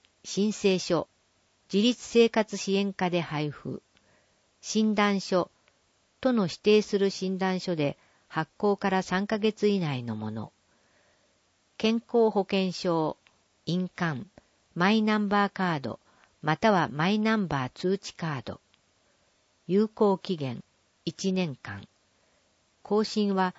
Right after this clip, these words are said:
三ヶ月前から申請できます。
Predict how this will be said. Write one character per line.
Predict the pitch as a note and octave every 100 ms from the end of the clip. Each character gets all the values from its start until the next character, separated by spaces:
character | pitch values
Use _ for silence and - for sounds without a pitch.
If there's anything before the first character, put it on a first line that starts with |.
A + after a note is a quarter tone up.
| - _
三 | - G#3 A3+
ヶ | A#3+
月 | A3 A3
前 | G#3+ G#3+ G3+
か | D3
ら | C3+
申 | - D3 D3
請 | - C#3+
で | B2
き | A2 A2+
ま | G#2+
す。 | G#2+ -